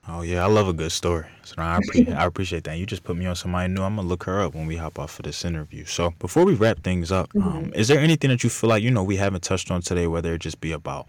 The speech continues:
Speaker 1: you personally, whether it just be about Ask Sid, whether it just be about, you know, your plans for the future and everything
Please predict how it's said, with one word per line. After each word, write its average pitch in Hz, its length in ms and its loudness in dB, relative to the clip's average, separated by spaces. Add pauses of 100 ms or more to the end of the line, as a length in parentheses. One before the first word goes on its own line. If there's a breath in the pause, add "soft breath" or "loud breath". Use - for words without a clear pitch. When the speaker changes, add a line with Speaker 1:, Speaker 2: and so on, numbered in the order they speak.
Speaker 1:
you 92 180 0
personally, 87 480 0
whether 85 260 0
it 80 80 -6
just - 200 -14
be 80 80 -6
about 80 300 -6
Ask 85 340 -4
Sid, 85 340 0
whether 80 240 -2
it 78 60 -8
just - 180 -10
be 80 100 -8
about, 78 260 -8
you 131 80 2
know, 131 80 2
your 82 160 -2
plans 87 340 -4
for - 120 -8
the 76 80 -8
future - 380 -6
and 82 100 -4
everything 85 460 -4